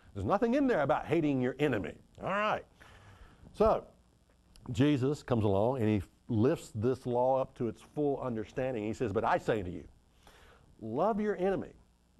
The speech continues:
bless them that curse you, do good to them that hate you, and pray for them which despitefully use you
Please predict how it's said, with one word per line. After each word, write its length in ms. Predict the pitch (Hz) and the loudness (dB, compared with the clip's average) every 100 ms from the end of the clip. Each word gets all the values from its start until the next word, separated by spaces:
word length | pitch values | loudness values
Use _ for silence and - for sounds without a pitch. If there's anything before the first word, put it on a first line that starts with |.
| 123 | -8
bless 340 | 220 339 339 - | -2 0 0 -2
them 220 | 170 113 | -2 -2
that 140 | - | -6
curse 260 | - 107 - | -4 -4 -4
you, 220 | 87 92 135 | -10 -10 -6
do 160 | 151 180 147 147 | -4 -2 -4 -4
good 340 | 302 320 180 | 0 0 0
to 80 | 156 | -4
them 420 | 120 107 117 131 - - _ _ - | -2 -4 -6 -10 -16 -20 _ _ -8
that 160 | 131 113 | -6 -2
hate 260 | 151 160 127 | 0 -2 0
you, 320 | 98 101 123 | -2 -2 -2
and 180 | 131 131 | -4 -6
pray 440 | - 196 277 302 | -2 0 2 0
for 160 | - 120 | 0 -2
them 260 | 104 120 | -2 -2
which 220 | 135 165 - | -4 -8 -8
despitefully 1000 | 156 - - 196 170 - 123 127 135 - - - _ _ - | -12 -6 -2 0 -2 -4 -2 -2 -4 -10 -20 -20 _ _ -14
use 520 | 110 127 190 190 131 | -8 -2 0 2 0
you 360 | 98 98 82 | -2 -4 -4